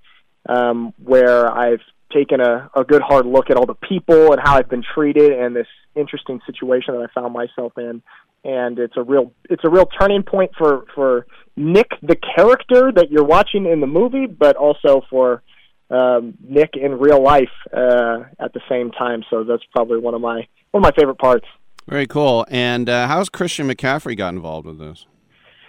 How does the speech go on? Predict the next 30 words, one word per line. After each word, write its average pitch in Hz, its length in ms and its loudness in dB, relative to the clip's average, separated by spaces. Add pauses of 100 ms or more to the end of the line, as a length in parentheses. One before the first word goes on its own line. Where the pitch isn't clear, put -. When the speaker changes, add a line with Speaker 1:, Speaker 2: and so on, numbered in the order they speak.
(340)
Speaker 1:
Yeah, 170 300 4 (120)
so 160 380 6
Mike, 170 720 2
I 240 120 4
come 311 200 -2
from 254 100 4
a 165 60 4
big 196 400 2
football 180 360 2
family. 180 460 0
We've 139 200 -6
got, 139 260 4 (100)
uh, 127 200 0 (200)
five 156 340 2
boys, 160 340 4 (420)
one 151 260 2
girl, 160 540 4 (360)
and 147 400 0
we're 151 140 4
all 165 300 6
in 160 100 -2
the 156 60 0 (100)
football 160 420 4
world. 170 380 4
One 165 260 2
of 185 60 0
my 160 160 2
brothers, 156 400 2 (240)
Joey, 185 480 2 (720)
played 180 380 0